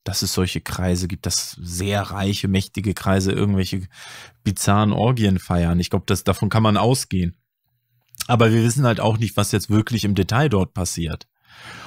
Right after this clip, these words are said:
Und, äh, selbst dann, wenn wir dort Mäuschen spielen, wie Bill das gemacht hat oder Mäuschen spielen würden, bleibt ganz vieles offen und fraglich. So eine hundertprozentig eindeutige Aufklärung findet nicht statt.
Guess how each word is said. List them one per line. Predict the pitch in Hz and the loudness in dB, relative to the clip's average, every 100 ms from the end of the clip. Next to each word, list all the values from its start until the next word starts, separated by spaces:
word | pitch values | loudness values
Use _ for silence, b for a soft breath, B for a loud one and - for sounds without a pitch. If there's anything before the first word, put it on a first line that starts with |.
| B B - | B B 0
Und, | 104 104 101 98 - - | 4 4 4 2 -2 0
äh, | 104 | 2
selbst | 107 131 - - | 4 2 0 0
dann, | 113 156 151 | 2 4 4
wenn | 135 123 | 2 2
wir | |
dort | 120 127 | 2 0
Mäuschen | - 120 160 - 120 | 2 2 2 2 0
spielen, | - - 110 104 | -2 0 2 2
wie | |
Bill | 98 117 | 2 4
das | 120 107 - | 4 2 0
gemacht | 104 120 - | 0 0 0
hat | 104 107 | 0 2
oder | 98 | 2
Mäuschen | 101 104 107 | 2 2 -2
spielen | - - 107 104 | -4 0 2 6
würden, | 110 117 127 135 | 6 6 4 2
bleibt | 117 113 - | 2 0 0
ganz | 104 131 - | 0 0 0
vieles | 131 117 110 - | 0 0 0 -2
offen | 120 - 120 | -4 -2 -2
und | 117 | -2
fraglich. | - 123 156 - 95 90 - B B B B | -2 -2 -2 -2 -4 -4 -8 B B B B
So | - | 0
eine | 107 104 | 2 4
hundertprozentig | 151 180 165 - - 135 - 131 131 - | 4 4 2 0 -6 -4 0 0 0 -4
eindeutige | - 123 135 127 127 123 - | -2 2 2 0 -2 -4 -4
Aufklärung | - 113 135 - - 131 139 131 139 139 | 0 0 0 -6 -4 0 2 2 2 2
findet | - 135 131 127 123 | 0 0 2 0 -4
nicht | - - | -6 -6
statt. | - 131 - | -2 -2 -2